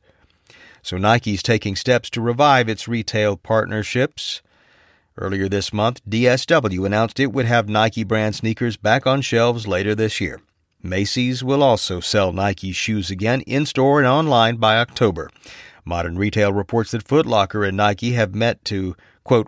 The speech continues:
"renew their relationship and expand the retailer's Nike offerings next year." You know, Nike isn't the only one scrambling to make steps in the right direction after an unexpected turn. Several months back, sneaker giant Adidas parted ways with Ye, formerly known as Kanye West,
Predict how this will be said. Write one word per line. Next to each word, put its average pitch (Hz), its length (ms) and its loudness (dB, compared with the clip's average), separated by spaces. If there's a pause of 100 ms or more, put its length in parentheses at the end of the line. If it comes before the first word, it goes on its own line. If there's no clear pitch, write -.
"renew 131 520 4
their 127 300 2
relationship 95 960 -2
and 92 80 -4
expand 92 460 -4
the 87 80 -8
retailer's 92 640 -4
Nike 95 340 -4
offerings 90 680 -6
next 107 280 -4
year." 71 200 -10 (720)
You - 80 -6
know, 143 100 4
Nike 135 380 2
isn't 120 180 2
the 104 100 0
only 123 200 2
one 107 180 2
scrambling 101 480 -2
to 98 60 -4
make 101 180 0
steps - 380 -2
in 101 60 -4
the 98 60 -4
right 104 220 0
direction 101 460 -2
after 101 260 -4
an 98 120 -4
unexpected 107 720 -2
turn. 117 280 -2
Several 151 320 2
months 147 260 2
back, 139 420 2
sneaker 131 360 0
giant 113 340 2
Adidas 110 580 -2
parted 120 320 0
ways 127 360 2
with 117 120 -4
Ye, 120 360 0
formerly 98 400 -4
known 87 180 -6
as 78 100 -12
Kanye 110 460 0
West, 104 480 2